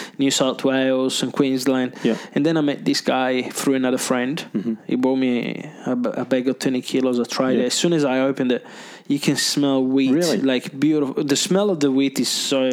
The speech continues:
Speaker 1: amazing.
Speaker 2: And how is, is this flour made differently, like, organically
Speaker 1: No, no,
Speaker 2: or,
Speaker 1: I,
Speaker 2: or
Speaker 1: I
Speaker 2: ground by stone or anything
Speaker 1: Well,
Speaker 2: like that,
Speaker 1: yes,
Speaker 2: or?
Speaker 1: it's stone ground in
Speaker 2: Yeah.
Speaker 1: the mill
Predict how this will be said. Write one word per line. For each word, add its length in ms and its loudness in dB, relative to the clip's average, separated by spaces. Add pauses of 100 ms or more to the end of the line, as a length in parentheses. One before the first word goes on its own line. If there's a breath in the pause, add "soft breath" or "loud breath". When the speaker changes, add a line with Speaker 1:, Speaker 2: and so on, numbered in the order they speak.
Speaker 1:
amazing. 400 0
Speaker 2:
And 280 4
how 160 2
is, 320 2
is 80 2
this 120 0
flour 400 2
made 380 2
differently, 400 0
like, 180 2
organically 540 2
Speaker 1:
No, 180 4
no, 200 4
Speaker 2:
or, 80 4
Speaker 1:
I, 160 2
Speaker 2:
or 100 2
Speaker 1:
I 80 2
Speaker 2:
ground 320 2
by 80 4
stone 540 2
or 100 4
anything 240 2
Speaker 1:
Well, 100 4
Speaker 2:
like 100 0
that, 40 4
Speaker 1:
yes, 160 2
Speaker 2:
or? 60 4
Speaker 1:
it's 80 0
stone 300 2
ground 440 0
in 60 4
Speaker 2:
Yeah. 80 4
Speaker 1:
the 60 0
mill 340 0